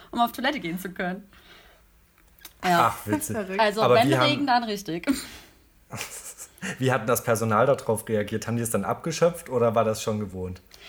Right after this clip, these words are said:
Speaker 1: Ja, die, die kannten das, glaub ich, schon. Also die hatten dann halt so einen Besen,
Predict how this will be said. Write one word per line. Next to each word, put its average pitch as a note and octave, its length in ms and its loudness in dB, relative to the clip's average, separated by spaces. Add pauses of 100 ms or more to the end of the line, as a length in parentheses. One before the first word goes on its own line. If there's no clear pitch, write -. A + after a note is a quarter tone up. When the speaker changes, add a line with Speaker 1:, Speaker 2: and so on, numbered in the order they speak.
(200)
Speaker 1:
Ja, A3+ 280 2
die, A3 400 -4
die G#3 300 -4
kannten B3 340 -4
das, A#3 140 -4
glaub G#3 180 0
ich, F#3+ 140 -10
schon. C4 300 0
Also G#3 180 -6
die G3+ 120 -4
hatten G3+ 240 -4
dann G3 200 -2
halt F#3 260 -2
so F3 200 -4
einen E3 180 -4
Besen, A3+ 760 -6